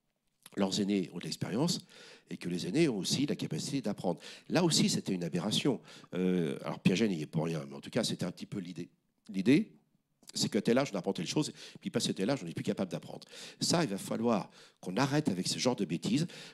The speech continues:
Nous sommes des espèces K, je l'ai dit tout à l'heure, qui peuvent apprendre tout au long des âges de la vie. Sauf qu'on n'apprend pas à vingt ans,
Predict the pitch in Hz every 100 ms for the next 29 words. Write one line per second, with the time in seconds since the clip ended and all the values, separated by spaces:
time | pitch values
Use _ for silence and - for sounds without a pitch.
0 | - 113 - 120 92 92 - 92 78 -
1 | - - - 92 87 - 85 123 - -
2 | 110 107 - 170 - 123 135 117 117 107
3 | 85 - - - - 135 107 82 76 87
4 | 95 82 - - 143